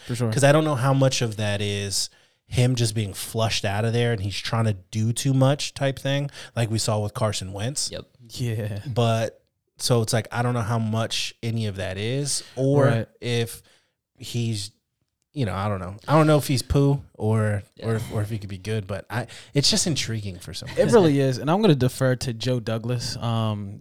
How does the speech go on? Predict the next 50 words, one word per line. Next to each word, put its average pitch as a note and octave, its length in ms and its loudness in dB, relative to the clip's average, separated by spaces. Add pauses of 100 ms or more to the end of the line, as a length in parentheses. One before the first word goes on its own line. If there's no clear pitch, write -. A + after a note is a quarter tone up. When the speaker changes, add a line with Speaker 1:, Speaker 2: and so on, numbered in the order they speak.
Speaker 1:
dude B2 400 -2
who A#2+ 260 -2
was A#2 380 -2
one A#2+ 100 -4
of A2 120 -4
our A2+ 120 -2
managers A2 540 -6
or A2+ 100 -4
G A2 220 -4
Ms A2 240 -6
over G#2+ 220 -6
in G2 100 -10
Philly, G#2 460 -8 (100)
um, G2+ 320 -10
and G#2 240 -12
what A2 160 -6
he's A#2 180 -8
been A2 140 -10
able G#2+ 360 -8
to, G2+ 480 -12 (400)
I A2+ 120 -8
guess, A2 280 -2
kinda A#2 520 -6
do C3 340 -4 (100)
out A#2+ 200 -10
there C3+ 320 -6
in C3 100 -6
Jets C3+ 300 -6
land. D3+ 200 -6
I G#2+ 40 -6
mean, A2 240 -8
hopefully A#2+ 560 -8
he B2 420 -8
continues A#2+ 540 -6
to G#2+ 400 -6 (180)
build A2+ 300 -6
something. C3 520 -6
I G#2+ 120 -10
don't F#2+ 180 -12
know. A#2 320 -8 (420)
But - 140 -18
since A2 200 -8
he's G2+ 120 -8
been A2+ 240 -6
there, E2+ 140 -10
we're - 80 -10
just - 180 -8
kinda F#2+ 160 -10
like, G2 240 -12
meh. C3+ 200 -8